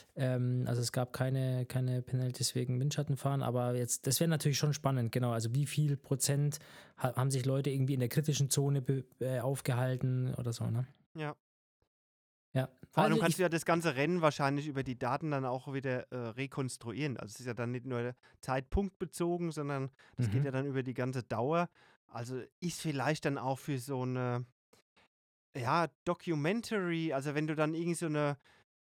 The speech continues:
Speaker 2: äh, Rennaufzeichnung, d-, kommen mir jetzt irgendwie so die P T O ins, mit ihren,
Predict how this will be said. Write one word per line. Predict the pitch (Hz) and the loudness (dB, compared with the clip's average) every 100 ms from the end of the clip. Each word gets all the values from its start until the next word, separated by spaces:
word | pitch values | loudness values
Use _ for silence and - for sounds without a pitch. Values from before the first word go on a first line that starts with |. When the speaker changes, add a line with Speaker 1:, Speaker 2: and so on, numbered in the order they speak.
| _ _ _ - | _ _ _ -20
Speaker 2:
äh, | 123 - _ 147 123 | -20 -20 _ -16 -8
Rennaufzeichnung, | 131 156 214 208 147 196 208 - 170 175 180 165 170 - 151 143 | -2 -2 -2 -2 2 2 2 0 2 2 2 0 -4 -8 -14 -16
d-, | 139 - | -16 -4
kommen | 160 | 0
mir | 160 | 0
jetzt | 156 | 0
irgendwie | 175 165 | 0 -2
so | 156 | 0
die | 147 | -2
P | 139 196 | -2 -2
T | 185 160 | -2 -2
O | - 180 240 | 0 0 0
ins, | - 160 156 - - - _ _ _ _ _ | -2 -4 -6 -8 -12 -16 _ _ _ _ _
mit | 156 151 | -8 -4
ihren, | 165 147 151 147 147 147 | 0 0 0 0 -2 -6